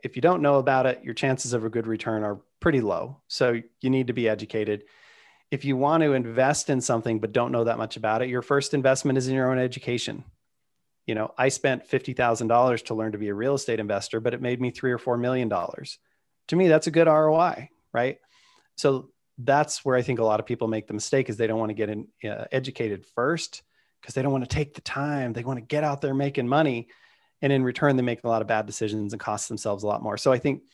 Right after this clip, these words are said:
that's the first thing. Things you care about. If you don't care about stuff, you don't pay attention. And if you don't pay attention, you don't usually get good results. And things you control. One of the most disempowering things that can happen is to have your money in a place where you don't have control.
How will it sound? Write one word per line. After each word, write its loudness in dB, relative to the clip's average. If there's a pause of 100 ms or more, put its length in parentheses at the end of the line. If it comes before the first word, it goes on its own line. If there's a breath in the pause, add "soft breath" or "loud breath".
(200)
that's 2
the -2
first 0
thing. -6 (340)
Things 4
you -2
care 4
about. -2 (200)
If -8
you 2
don't 2
care 0
about 0
stuff, -4
you -2
don't -2
pay -6
attention. -8
And -6
if -20
you -6
don't -4
pay -6
attention, 2 (640 soft breath)
you -2
don't 0
usually -4
get -6
good -10
results. -8 (180)
And 2
things 4
you 0
control. -6 (440)
One 2
of 2
the 4
most 0 (180)
disempowering 0
things -4
that -8
can -10
happen -2
is -4
to -4
have 2
your 2
money 2
in 0
a -2
place -4
where -4
you -4
don't -2
have -6
control. 2